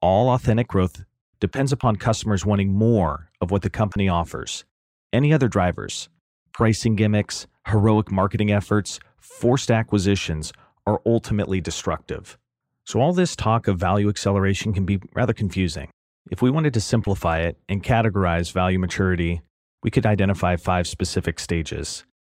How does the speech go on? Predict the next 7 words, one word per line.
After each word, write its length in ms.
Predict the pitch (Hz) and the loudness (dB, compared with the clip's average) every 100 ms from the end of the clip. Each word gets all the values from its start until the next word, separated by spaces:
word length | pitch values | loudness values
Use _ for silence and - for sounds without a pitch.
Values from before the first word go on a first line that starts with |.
| _ _ | _ _
It's 100 | - | -2
identifying 580 | 113 98 98 107 110 107 | 0 2 2 2 2 2
value, 560 | 101 101 104 104 107 98 _ _ | 2 2 4 2 0 -6 _ _
protecting 640 | - 104 - 98 - 98 92 | -4 -2 0 0 0 0 2
value, 540 | 95 95 95 92 92 - _ _ _ - | 2 2 2 0 -2 -8 _ _ _ 0
building 420 | 107 107 107 98 | 4 4 4 2
value, 600 | 92 87 90 90 90 92 | 2 2 2 2 0 -2